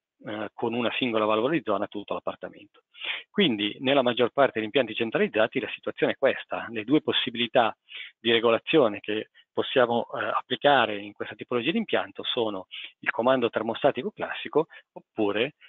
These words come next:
il comando termostatico connesso. E qui la differenza diventa, mm, notevole, perché vediamo che con un termostatico classico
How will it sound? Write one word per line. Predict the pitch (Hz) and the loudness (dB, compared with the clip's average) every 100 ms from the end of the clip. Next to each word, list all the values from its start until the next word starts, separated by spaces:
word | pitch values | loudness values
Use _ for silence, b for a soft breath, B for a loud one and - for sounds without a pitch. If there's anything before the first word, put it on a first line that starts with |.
| _ | _
il | 131 | -4
comando | - 170 113 104 117 143 - _ _ _ _ _ _ _ _ _ | 0 2 2 2 0 0 -4 _ _ _ _ _ _ _ _ _
termostatico | 117 123 147 101 - 113 113 104 _ _ _ _ _ _ _ | -6 -4 -2 -4 -4 -4 -2 -2 _ _ _ _ _ _ _
connesso. | - 107 90 82 - 98 _ _ _ _ _ _ _ _ _ - | -6 -6 -6 -8 -8 -10 _ _ _ _ _ _ _ _ _ -10
E | 208 | -4
qui | - 101 151 | -2 -2 -2
la | 117 | -2
differenza | 113 - 156 90 - 131 | -4 -2 -2 -2 0 0
diventa, | 113 95 101 - 110 - _ - | 0 -8 -8 -2 -2 -4 _ -16
mm, | 107 98 | -14 -8
notevole, | 104 110 160 110 101 95 | -8 0 2 2 0 -4
perché | - 98 - 107 | -10 -4 -2 -2
vediamo | 107 107 127 110 104 | -2 2 2 2 -2
che | - 107 - | -2 -2 -4
con | - 107 | -8 -8
un | 107 | -6
termostatico | 107 104 104 117 107 - 104 95 | -8 -8 -4 -4 -4 -4 -2 0
classico | 120 104 - 104 98 | 0 0 -2 -6 -6